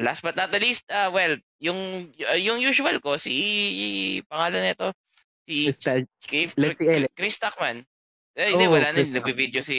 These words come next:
Speaker 1: si Chris Tuckman at saka si, yung tandem ni Chris Tuckman sa ni Jonathan, ano yun?
Speaker 2: Ah, nakabulot yung pangalan, Jonathan something. Is it
Speaker 1: Basta
Speaker 2: the,
Speaker 1: yun.
Speaker 2: ah, yun.
Speaker 1: And
Speaker 2: Ah,
Speaker 1: very, very
Speaker 2: for
Speaker 1: last pala, si
Speaker 2: Hmm?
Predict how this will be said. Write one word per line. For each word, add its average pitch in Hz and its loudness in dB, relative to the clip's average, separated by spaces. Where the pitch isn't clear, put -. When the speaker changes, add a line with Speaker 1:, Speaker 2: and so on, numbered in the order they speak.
Speaker 1:
si - -12
Chris 185 -6
Tuckman 190 -4
at 175 0
saka 170 -2
si, 165 -2
yung 160 -8
tandem 143 -4
ni 147 -6
Chris 151 -8
Tuckman 147 -6
sa 131 -2
ni 135 -4
Jonathan, 127 -2
ano 127 -4
yun? 269 -20
Speaker 2:
Ah, 156 4
nakabulot 147 -2
yung 131 -10
pangalan, 139 2
Jonathan 135 2
something. 147 -2
Is 180 0
it 220 -2
Speaker 1:
Basta 185 4
Speaker 2:
the, 160 6
Speaker 1:
yun. 127 2
Speaker 2:
ah, 135 2
yun. 131 4
Speaker 1:
And 175 4
Speaker 2:
Ah, 170 4
Speaker 1:
very, 170 6
very 170 6
Speaker 2:
for 160 4
Speaker 1:
last 165 -4
pala, 151 0
si 139 -2
Speaker 2:
Hmm? 131 4